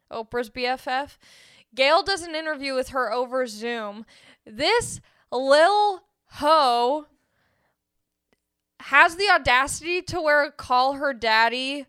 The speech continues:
podcast merch hat that says "Daddy" on it on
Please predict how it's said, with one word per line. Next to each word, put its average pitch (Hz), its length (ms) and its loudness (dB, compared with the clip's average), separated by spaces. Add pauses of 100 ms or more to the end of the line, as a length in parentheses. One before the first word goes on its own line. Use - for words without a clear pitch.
(400)
podcast 247 680 0
merch 233 400 -8
hat 294 240 2
that 254 140 -8
says 240 240 -6
"Daddy" 220 520 -2
on 311 220 2
it 359 300 -4 (260)
on 427 460 4